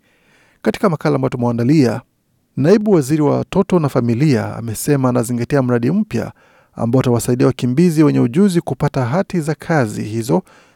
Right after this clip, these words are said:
nchini Australia. Maoni ya David Gillespie yamejiri wakati idadi ya wabunge wa serikali ya mseto wanadokeza mageuzi yafanyiwe visa za kazi ili ziwauzuie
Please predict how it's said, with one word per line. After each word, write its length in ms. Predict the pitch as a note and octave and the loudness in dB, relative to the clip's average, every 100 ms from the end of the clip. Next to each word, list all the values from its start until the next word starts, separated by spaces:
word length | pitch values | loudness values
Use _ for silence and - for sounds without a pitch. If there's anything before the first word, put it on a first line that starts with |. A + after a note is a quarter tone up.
| - | -10
nchini 580 | D#3+ - - E3+ D3 C#3 | -10 -8 -2 0 0 -2
Australia. 680 | C3+ C3+ - A#2 A2+ G2+ - _ _ _ _ _ _ _ _ _ - | -2 -2 -2 -6 -4 -10 -12 _ _ _ _ _ _ _ _ _ -10
Maoni 340 | A#2 A#2+ C3 C3 | -2 2 2 2
ya 160 | A#2+ | 2
David 300 | A#2+ C#3 B2 | 2 0 0
Gillespie 520 | A#2+ D#3 A3 - - - _ _ _ _ | 0 2 0 -4 -10 -12 _ _ _ _
yamejiri 440 | B2+ A#2 A2+ C#3 D3 | -4 -2 2 2 4
wakati 360 | C3 C#3+ C#3 | 2 0 -2
idadi 240 | C3 C#3 C3+ | 0 0 2
ya 60 | |
wabunge 420 | C3 B2 D#3+ G#3 F#3+ | 2 2 0 2 2
wa 100 | D#3 | 0
serikali 440 | D3+ C#3 - B2+ | -4 -4 -2 -2
ya 80 | A#2+ | -2
mseto 420 | - - - - | -4 -8 -8 -10
wanadokeza 720 | A#2 A2+ A#2+ - C#3 A#2 A#2 _ _ _ _ | -8 -8 -8 0 0 0 -4 _ _ _ _
mageuzi 480 | A#2 A#2 C3+ F3 D#3+ | -6 0 2 2 2
yafanyiwe 460 | D#3+ D#3+ E3 F3 D#3+ | 0 0 0 2 0
visa 540 | A#2+ G3+ E3+ F3 E3 | 0 -2 2 0 0
za 180 | C3 D3 | -2 -4
kazi 520 | - F#3+ E3+ B2 A2 | -4 -2 0 -2 -6
ili 380 | - B2 A#2 A#2+ | -8 -6 -2 -2
ziwauzuie 840 | A2+ A#2+ A#2+ A2+ B2+ C#3+ F3+ B2+ | -2 -2 -2 -4 -4 0 2 2